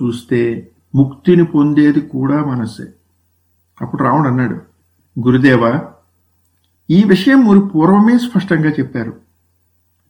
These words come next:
సంసార మోహంలో పడే సంసారి ఎవరంటే అది మనస్సే. జరామరణాలను పొందేది కూడా మనస్సే. ఇది ఖాయం. ఈ మాట అర్థమైంది. ఇక ఈ మనస్సును దాటిపోయి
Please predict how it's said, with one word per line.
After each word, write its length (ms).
సంసార 540
మోహంలో 560
పడే 240
సంసారి 580
ఎవరంటే 760
అది 120
మనస్సే. 540
జరామరణాలను 1120
పొందేది 380
కూడా 280
మనస్సే. 540
ఇది 180
ఖాయం. 360
ఈ 120
మాట 200
అర్థమైంది. 640
ఇక 140
ఈ 160
మనస్సును 460
దాటిపోయి 600